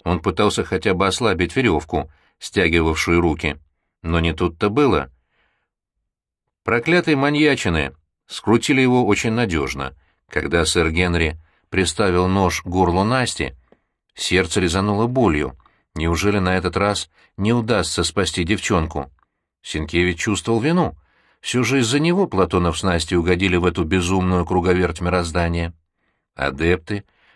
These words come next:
воздев руки к небу на одной ноте, затянули то ли гимн, то ли молитву. Это звучало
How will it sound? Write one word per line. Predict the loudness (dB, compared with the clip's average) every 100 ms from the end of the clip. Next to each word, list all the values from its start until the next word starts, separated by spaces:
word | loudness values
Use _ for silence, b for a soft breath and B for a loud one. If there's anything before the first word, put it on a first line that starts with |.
| b
воздев | -2 0 0 2 0
руки | 2 2 0
к | -2
небу | 0 0 0 0
на | 0
одной | 0 0 0
ноте, | 0 0 -2 -6 b b b b
затянули | -2 0 2 2 2
то | 2 0
ли | 0
гимн, | 2 0 2 -2
то | 0
ли | 0
молитву. | 2 2 2 0 0 -4 -6 -8 _ _ _ _ _
Это | -6 -4 -2
звучало | -2 0 0 2 0